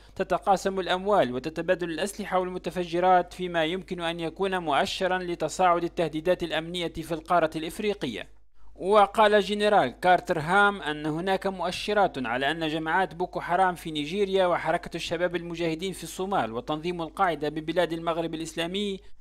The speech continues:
يتلقى مقاتلوها تدريبات مشتركة. واعتبر هام خلال ندوة للمسؤولين العسكريين والمدنيين من إفريقيا والولايات المتحدة وأوروبا بالمركز الإفريقي للدراسات الاستراتيجية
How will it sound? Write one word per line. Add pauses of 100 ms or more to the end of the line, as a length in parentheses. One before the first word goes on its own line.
(100)
يتلقى
مقاتلوها
تدريبات
مشتركة. (320)
واعتبر
هام
خلال
ندوة
للمسؤولين
العسكريين
والمدنيين
من
إفريقيا
والولايات
المتحدة
وأوروبا
بالمركز
الإفريقي
للدراسات
الاستراتيجية